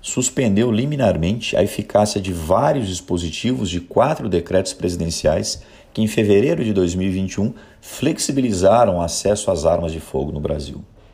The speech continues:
Segundo a ministra, essa flexibilização é incompatível com o sistema de controle e fiscalização de armas de fogo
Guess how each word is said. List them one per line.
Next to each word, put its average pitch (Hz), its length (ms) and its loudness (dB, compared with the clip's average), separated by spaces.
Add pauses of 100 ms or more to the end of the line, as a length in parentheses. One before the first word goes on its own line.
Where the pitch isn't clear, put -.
(540)
Segundo 90 340 -2
a 95 60 4
ministra, 90 560 2
essa - 260 2
flexibilização 104 1160 0 (280)
é 98 60 0
incompatível 127 840 0
com 92 140 -4
o 92 40 -2
sistema - 380 -2
de 107 120 -2
controle 135 580 -2
e 127 40 -4
fiscalização 104 760 -2
de 110 220 0
armas 113 340 2
de 85 80 -4
fogo 101 380 -2